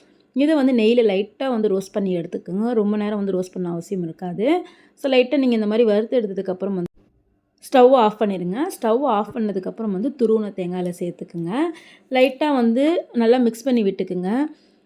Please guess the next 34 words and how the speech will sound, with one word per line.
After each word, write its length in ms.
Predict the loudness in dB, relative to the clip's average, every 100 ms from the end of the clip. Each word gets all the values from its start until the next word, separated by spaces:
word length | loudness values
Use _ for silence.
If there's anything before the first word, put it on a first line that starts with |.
| _ _ _
இந்த 220 | 4 6 6
மாதிரி 180 | 4 4
செய்கிறனால 520 | 4 6 4 4 4
நீங்க 220 | 4 4
சப்போஸ் 360 | 2 0 0 2
வந்து 160 | 0 -2
ஸ்கூலுக்குலாம் 500 | 0 0 2 0 0
கொடுத்து 240 | 0 2
அனுப்புறீங்க 400 | 0 0 0 0
அப்படின்னா, 300 | -2 -2 0 2
இந்த 200 | 2 2
மாதிரி 220 | 0 0
வந்து 200 | 0 -2 2
தேங்காய் 400 | 2 4 0 0
வந்து 260 | -2 0
லைட்டா 280 | 0 0 2
ரோஸ்ட் 260 | 2 0 -2
பண்ணி 140 | -4
கொடுத்து 260 | -4 -8 -6
அனுப்பிச்சிங்கன்னா, 380 | -6 -6 -6 -4
புட்டுல 360 | -4 -4 0 0
பார்த்தீங்கன்னா 440 | 0 -2 -4 -6 -4
பச்சை 320 | -6 -2 2 2 4
தேங்காய் 340 | 2 2 -2
போடுறத 320 | -2 -2 -2
விட 140 | 0 0
இந்த 180 | 2
மாதிரி 160 | 0 0
போட்டு 220 | 0 0
கொடுக்கும்போது 540 | -2 -6 -6 -4 -2 -2 -2 -8 -20 -20 -6
அந்த 200 | 2 4 4
புட்டு 280 | 0 2 2
வந்து 200 | 4 2
நல்லா 200 | 2